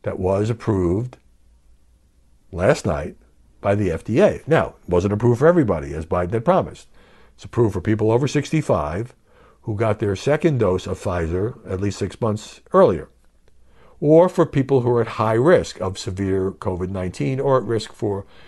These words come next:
serious complications because of exposure to the virus in their jobs. So that's thought to be about twenty-two million Americans. Um, but,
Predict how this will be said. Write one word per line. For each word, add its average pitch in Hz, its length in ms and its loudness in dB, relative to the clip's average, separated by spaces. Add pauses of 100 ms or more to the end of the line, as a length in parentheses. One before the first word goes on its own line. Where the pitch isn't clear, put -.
(240)
serious 220 500 4
complications 104 640 0
because 104 280 -4
of 104 100 -4
exposure 113 480 0
to 120 100 -4
the 113 100 -2
virus 101 380 -2
in 139 320 -2
their 117 240 2
jobs. 101 520 -6 (280)
So - 120 -6
that's 196 280 0 (220)
thought 131 240 0
to 120 80 -4
be 104 400 0
about 95 400 -4
twenty-two 107 420 -6
million 95 240 -4
Americans. 78 540 -10 (1080)
Um, 120 960 0 (880)
but, 160 480 2